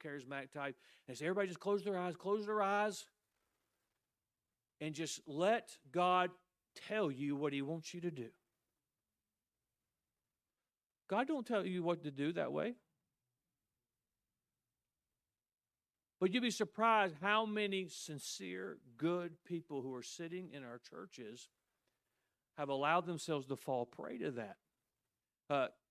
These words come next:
God's very clear about what he means and what he has said. Uh, so they put words in God's mouth. This is good for all of us. We need to know the Bible enough so that we don't put words in God's, God's mouth. Um,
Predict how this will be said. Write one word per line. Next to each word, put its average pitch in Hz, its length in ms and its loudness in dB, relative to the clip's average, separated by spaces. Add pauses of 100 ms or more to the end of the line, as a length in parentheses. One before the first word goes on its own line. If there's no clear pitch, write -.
(100)
God's 180 320 4
very 180 320 4
clear 214 480 -8 (600)
about 139 360 6
what 135 200 8
he 131 200 2
means 139 340 0
and 139 100 -2
what 127 200 2
he 127 100 0
has 135 120 0
said. 185 300 -2 (300)
Uh, 170 180 2
so - 120 -4
they 151 100 6
put 180 240 2
words 160 300 2
in 156 80 -2
God's 151 260 4
mouth. 175 180 0 (160)
This - 160 -12
is 135 120 -10
good 127 200 -2
for 131 200 -10
all 127 240 -2
of 110 100 -6
us. 110 360 -8 (420)
We 160 120 -2
need 180 160 -2
to 139 80 -2
know 139 200 2
the 135 100 -4
Bible 143 580 0
enough 139 320 -2
so - 120 -12
that 120 80 -6
we 131 120 -2
don't 127 220 -4
put 127 240 -8
words 120 320 -4
in 110 80 -8
God's, 117 300 -4 (400)
God's 120 200 -4
mouth. 127 260 -6 (3500)
Um, 123 340 0